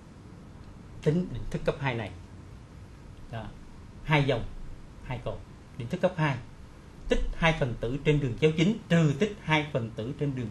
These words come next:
chéo phụ các em nghe. Đây, chúng ta lấy nè, một trừ y nhân một cộng y nè. Mới trừ đi ba nhân bốn. Cái này thì hết sức đơn giản rồi.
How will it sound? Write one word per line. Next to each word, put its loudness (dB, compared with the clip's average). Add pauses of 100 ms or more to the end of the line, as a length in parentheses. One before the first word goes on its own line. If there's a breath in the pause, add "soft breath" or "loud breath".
chéo -2
phụ -2
các -6
em 0
nghe. 6 (1080)
Đây, -4 (340)
chúng -8
ta 0
lấy 2
nè, 2 (120)
một -4 (120)
trừ 4
y 0
nhân 0
một -6
cộng -6
y 2
nè. -4 (720)
Mới 2
trừ 6
đi -2 (220)
ba -6
nhân -8
bốn. -6 (1040)
Cái -2
này 0
thì -4
hết -2
sức -10
đơn 2
giản -2
rồi. 0